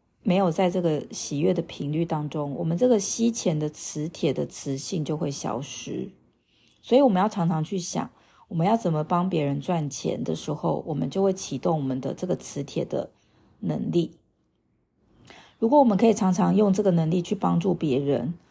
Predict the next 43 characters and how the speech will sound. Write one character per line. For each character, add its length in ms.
那 100
么 140
最 180
伟 160
大 220
的 80
成 300
功 200
就 140
会 160
来 320
到。 320
因 160
为 100
我 200
们 280
对 200
一 120
个 120
人 180
有 160
益 180
的 160
事 220
情， 400
我 80
们 160
必 160
定 200
会 160
对 220
全 260
体 220
有 280
益。 280
那 140
我 100
们 180
博 200
爱 120
的 140
思 260
想 320